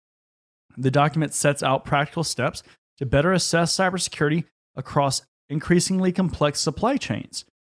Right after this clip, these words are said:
That includes a description of typical supplier relationships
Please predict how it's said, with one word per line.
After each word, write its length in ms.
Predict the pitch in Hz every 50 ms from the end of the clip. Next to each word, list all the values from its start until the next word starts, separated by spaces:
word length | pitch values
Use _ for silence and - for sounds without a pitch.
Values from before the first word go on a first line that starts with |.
| _ _ _ _ -
That 140 | 135 143
includes 600 | 151 156 139 - - 147 143 139 143 147 160 156 - -
a 100 | - 135
description 600 | 123 127 - - - - 156 160 - - 180 185
of 280 | - 156 143 131 123 120
typical 320 | - - 151 - 147 143
supplier 420 | 135 - - - - 139 139 135 131
relationships 760 | 117 113 117 139 156 - - 175 - - 208 220 - -